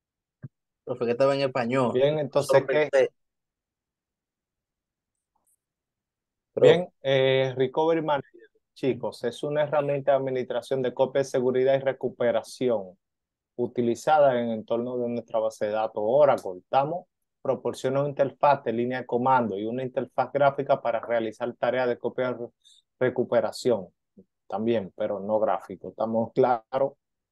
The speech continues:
Speaker 2: a excepción si tú tienes lo que es Cloud Control. Bien, eso es R man. Cuando hacemos una copia, eh, míralo ahí como nos lo guiamos R man. Hay un conjunto de comandos de R man que usted tiene que aprender.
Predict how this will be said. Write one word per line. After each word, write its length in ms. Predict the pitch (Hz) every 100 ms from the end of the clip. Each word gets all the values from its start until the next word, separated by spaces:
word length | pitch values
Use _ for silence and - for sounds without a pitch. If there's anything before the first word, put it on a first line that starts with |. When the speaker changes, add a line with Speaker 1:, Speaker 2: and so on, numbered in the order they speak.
| _ _
Speaker 2:
a 80 | 117
excepción 420 | 117 110 - -
si 180 | 117 131
tú 180 | - 131
tienes 280 | 143 139 135
lo 140 | 120
que 140 | - 110
es 200 | 110 -
Cloud 300 | 120 110 -
Control. 480 | 113 104 95 90 - _ _ _ _ _ _ _ _ _
Bien, 360 | 131 160 170 180
eso 300 | 156 160 175
es 200 | 160 -
R 320 | 160 139 143
man. 320 | 135 131 107 104
Cuando 340 | 123 120 117
hacemos 320 | - 139 156
una 180 | 175 170
copia, 580 | 180 151 170 165 147 - -
eh, 500 | 123 127 131 127 120
míralo 340 | 127 135 147 147
ahí 140 | 143
como 220 | 139 139
nos 160 | 139 135
lo 100 | 131
guiamos 340 | 127 127 131
R 200 | 131 139
man. 400 | 147 156 143 - _ - _ _ _ _ _
Hay 160 | - 127
un 160 | 139 131
conjunto 760 | 139 131 120 160 165 151 131
de 120 | 127 120
comandos 480 | 127 135 131 117
de 60 | 113
R 200 | 117 120
man 260 | 127 135 -
que 80 |
usted 240 | 104 - 107
tiene 440 | 123 135 135 120
que 80 | 110
aprender. 540 | 110 117 135 156 156